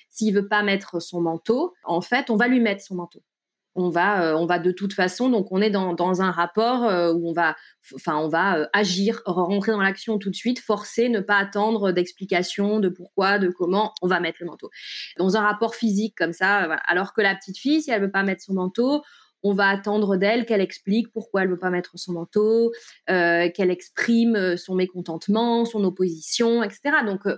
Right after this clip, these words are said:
donc on, on vous voit, c'est des exemples très simples et que sans, sans aucune intention de, c'est, c'est beaucoup plus subtil que de dire, « Ah ben, les filles, elles vont jouer à la cuisine et les garçons, ils vont jouer, euh, au ballon, », quoi. C'est, ça passe, c'est, c'est ça qui est important à comprendre, c'est que ça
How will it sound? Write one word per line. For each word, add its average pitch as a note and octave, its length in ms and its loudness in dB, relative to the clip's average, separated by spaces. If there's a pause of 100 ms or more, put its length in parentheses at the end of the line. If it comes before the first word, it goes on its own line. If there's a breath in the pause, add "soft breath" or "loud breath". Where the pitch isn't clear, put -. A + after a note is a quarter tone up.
donc F#3 280 -2
on, F3+ 260 0
on F3+ 160 -2
vous E3+ 200 -2
voit, A3 260 2
c'est G#3+ 100 -10
des F3 160 0
exemples F3 340 0
très B3+ 220 2
simples C#4 360 2
et G3 40 2
que F3+ 260 2
sans, E3+ 200 -6
sans F#3 280 0
aucune A#3 300 2
intention B3 880 2
de, G#3+ 300 4
c'est, G3 200 -6 (200 loud breath)
c'est A#3 80 2
beaucoup B3+ 240 2
plus B3+ 140 2
subtil D4 580 -2
que B3+ 80 -6
de G#3 180 2
dire, « A3 240 0
Ah A#3+ 80 4
ben, F#3+ 140 0
les F#3 100 2
filles, A#3+ 200 -4
elles G#3+ 100 0
vont F#3+ 100 -4
jouer F#3+ 200 0
à - 20 2
la E3+ 100 2
cuisine G#3 540 0
et G#3 80 2
les F3 80 0
garçons, F3 320 -6
ils G#3 100 0
vont F3 140 -6
jouer, G3 320 0
euh, D#3 100 0
au E3 60 0
ballon, », A3+ 420 0
quoi. D#3 160 0
C'est, - 240 -2 (260 loud breath)
ça F3+ 200 0
passe, B3+ 260 2 (120)
c'est, D#3 100 -4
c'est E3+ 160 -4
ça A#3+ 180 2
qui A#3 80 -4
est - 20 0
important G3+ 440 -2
à F3 160 0
comprendre, A3+ 420 -2
c'est G3 140 -4
que F3+ 100 -2
ça F3 240 -4